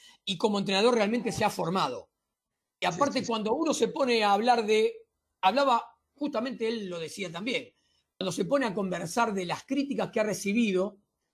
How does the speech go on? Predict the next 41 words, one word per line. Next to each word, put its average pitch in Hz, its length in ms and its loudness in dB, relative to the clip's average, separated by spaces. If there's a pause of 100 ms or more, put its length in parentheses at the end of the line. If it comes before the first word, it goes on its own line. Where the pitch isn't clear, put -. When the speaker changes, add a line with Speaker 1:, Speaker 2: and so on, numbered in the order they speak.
(580)
Speaker 1:
a 160 80 -2
veces 202 340 2
en 165 80 -4
algunos 190 280 -2
momentos, 190 500 0
en 165 60 -6
algunos 202 300 -2
torneos, 202 580 -4 (440)
uno 349 120 4
se - 100 -2
pone 240 200 2
a 208 60 0
charlar 214 360 2
con 208 100 0
él, 180 220 -2
off 247 140 4
the 202 100 2
record, 196 400 0
¿viste? 226 260 -6
Sin 294 220 -2
micrófono, 185 600 0
como 190 200 -2
a - 20 -2
veces 233 260 0
a 208 40 -4
uno 214 120 -2
le 196 80 -2
gusta 208 240 0
charlar 202 320 0
algunas 208 280 -2
cosas, 214 400 0 (640)
y 254 240 -16 (440)
tiene 392 380 -2
explicación 240 1120 0 (260)
analítica 254 1040 2
para 190 240 4
casi 202 340 -2
todo 339 220 0
lo 233 120 4
que 185 100 -2
sucedió, 190 580 0